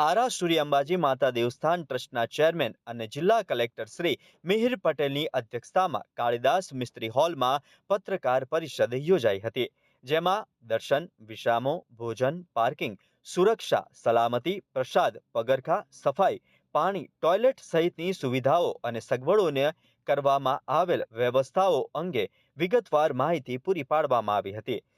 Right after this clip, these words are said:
આ વર્ષે કેટલાક ખાસ આકર્ષણો અને સુવિધાઓથી મેળાને યાદગાર બનાવવા માટેનું આયોજન કરાયું છે, જેના માટે વહીવટી તંત્ર દ્વારા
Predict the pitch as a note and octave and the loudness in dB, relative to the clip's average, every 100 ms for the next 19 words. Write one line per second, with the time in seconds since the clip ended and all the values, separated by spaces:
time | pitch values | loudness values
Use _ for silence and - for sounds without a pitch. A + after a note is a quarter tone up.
0 | _ C#3+ G3 A3 - C#4 A#3 G3 A#3+ B3 | _ 0 2 0 0 0 0 2 2 0
1 | B3 - D#3+ F#3 - D3+ D3+ C#3+ D#3+ - | -4 0 0 0 0 -2 0 0 0 2
2 | F#3+ D3 - B2 B2 A2+ C3 B2+ B2 E3 | 2 2 -2 -6 -4 -4 -4 -2 2 2
3 | G3+ C#3+ C3 E3 F3 _ - D3 F#3 A#3 | 2 0 2 0 0 _ -8 0 2 4
4 | A#3+ A#3+ G3+ C3+ C#3+ C3+ D#3 F#3+ D3 A#2 | 2 0 2 2 2 2 2 2 0 0
5 | A#2 B2+ F3 C#3+ A#2 A#2 B2 - C3+ F3+ | 2 2 0 0 -2 -2 -4 -2 0 0
6 | C3 A#2 C#3 F3 A3 A#2+ G2+ - D3+ - | 0 -2 -2 0 2 2 -2 0 0 0
7 | _ _ - C3+ D3 D3+ F3+ A#3 G3 F3+ | _ _ -2 0 2 2 2 2 4 4
8 | F#3 E3 C3 - F3+ F#3+ G3 C3 C3+ C#3+ | 2 0 -4 0 0 2 0 2 2 2
9 | F3 | 0